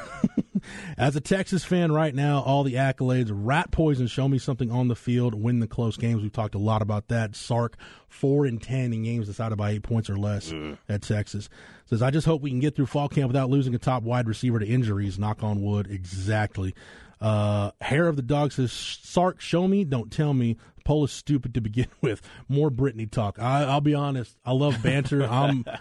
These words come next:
Speaker 1: I'm about done with Britney Spears and, and Victor Wembanyama.
Speaker 2: See, Jeff, you see the, now the new reports coming out about her, like, clawing her way. The Wembanyama's back.
Speaker 1: Yeah,
Speaker 2: I'm
Speaker 1: the,
Speaker 2: telling you.
Speaker 1: it's, uh,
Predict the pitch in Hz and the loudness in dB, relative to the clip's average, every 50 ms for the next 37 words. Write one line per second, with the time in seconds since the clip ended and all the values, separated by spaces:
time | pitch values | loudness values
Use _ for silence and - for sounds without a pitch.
0 | - - 131 131 147 156 156 135 117 113 113 117 147 143 147 151 151 147 - 139 | -10 -4 0 2 2 2 2 2 0 -2 0 0 2 4 4 2 2 0 -2 -4
1 | 135 123 139 135 135 131 127 123 117 120 117 101 104 107 104 123 123 113 120 113 | -2 0 2 2 2 2 2 2 2 2 0 -2 -2 -2 -2 -2 0 0 0 -2
2 | - - - 120 113 113 113 110 104 95 104 104 104 104 104 101 107 107 101 101 | -2 -2 -2 0 2 2 2 2 0 0 0 0 0 0 0 0 0 0 0 0
3 | 110 104 - 113 104 104 104 104 101 101 98 101 101 98 98 98 98 95 95 - | -2 -4 -2 -2 -2 0 0 0 0 0 0 0 0 0 0 -2 -2 -4 -4 -6
4 | - - 147 175 139 165 170 185 202 196 - _ _ 123 127 123 - - 170 160 | -4 -2 -2 -2 0 0 0 0 0 -2 -8 _ _ -8 -6 -6 -4 -4 -4 -4
5 | 151 151 147 143 139 139 139 143 147 135 - - 165 190 190 - - 175 156 143 | -2 -2 -2 -2 -2 -2 -2 -2 -2 -2 -2 -2 -2 -2 -2 -4 -4 -4 -2 0
6 | 135 131 127 120 123 120 - - 117 113 123 123 117 113 135 135 131 127 120 117 | -2 -2 -2 -4 -6 -12 -12 -12 -4 -2 0 0 0 -2 -2 -2 -2 0 -2 -2
7 | 110 - - - - 131 131 139 147 147 147 143 135 143 151 160 147 127 117 127 | -4 -6 -8 -6 -2 -2 0 0 0 -2 -2 -4 -2 -2 -2 -2 -2 -2 -2 -2
8 | 127 123 127 131 127 131 131 123 101 101 131 151 156 135 110 - - 120 123 127 | -2 -2 -4 -4 -4 -4 -4 -6 -6 -4 -2 -2 -2 -4 -6 -6 -4 -2 0 2
9 | 131 127 120 120 123 123 156 156 160 151 147 135 131 113 - _ - - 131 131 | 2 2 2 0 0 0 0 0 0 0 0 0 0 -2 -2 _ -8 -6 -2 -2
10 | 131 127 127 127 120 | 0 0 -2 -2 -4